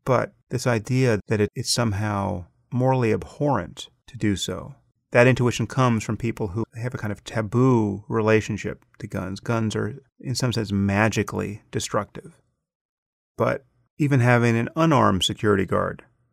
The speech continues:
would be better than no security guard. Uh, but again, I, I, I think the, the most distributed and likely change that would materially change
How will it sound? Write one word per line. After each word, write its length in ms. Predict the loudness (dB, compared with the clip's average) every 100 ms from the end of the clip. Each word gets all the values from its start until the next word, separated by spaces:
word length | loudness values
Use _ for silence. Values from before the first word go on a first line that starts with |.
| -8
would 120 | -4
be 80 | 0
better 320 | 2 2 2
than 160 | 0 0
no 240 | 0 -2
security 420 | -6 -6 -8 -10
guard. 300 | -14 -16 -18 _ _ _ _ _ _
Uh, 120 | -12 -4
but 200 | 0 2
again, 320 | 4 4 2
I, 140 | -2 -4
I, 160 | -6 -6
I 20 |
think 320 | -4 -4 -4 -4
the, 420 | -4 -2 -6 -12 _ _ _ _ -4
the 80 | 0
most 640 | 2 4 2 -2 -12 -16 _ _ _ _ _ -8
distributed 800 | -8 2 2 4 4 4 2 0
and 240 | -4 0
likely 640 | 2 0 -2 -4 -4 -8 -16 _ _ _ _ _ _ -12
change 640 | -2 -2 -2 -6 -12 -16 _ _ _ _ _ _ _ _ -8
that 120 | -6
would 400 | -4 -4 -4 -10 _ _ _
materially 640 | -6 -4 2 4 4 2
change 760 | -2 -2 0 0 -2 -4 -10